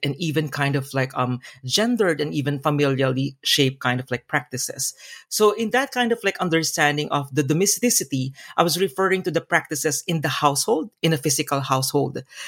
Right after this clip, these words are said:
But obviously, in the context of the transnational Filipino family, that domesticity is actually re-, territorialized in the digital space.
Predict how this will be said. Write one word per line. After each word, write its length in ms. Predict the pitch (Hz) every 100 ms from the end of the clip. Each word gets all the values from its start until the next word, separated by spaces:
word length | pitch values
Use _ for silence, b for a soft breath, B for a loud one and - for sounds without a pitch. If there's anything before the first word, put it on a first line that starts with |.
| B
But 80 | 180
obviously, 460 | 185 175 190 190 175
in 60 |
the 60 | 160
context 460 | - 294 330 294 -
of 80 |
the 80 | 165
transnational 680 | 165 160 147 170 151 160 151
Filipino 460 | 139 139 135 135 135
family, 540 | 196 185 170 147 139 B B B
that 220 | 139 196 -
domesticity 720 | 190 190 - 202 202 202 175
is 120 | 160 -
actually 520 | 156 - 151 151 156 B B
re-, 140 | - 175
territorialized 1120 | - 262 175 - 160 185 214 220 277 349 - -
in 140 | 165
the 80 | 151
digital 420 | 139 147 139 135
space. 580 | 135 - - 139 135 -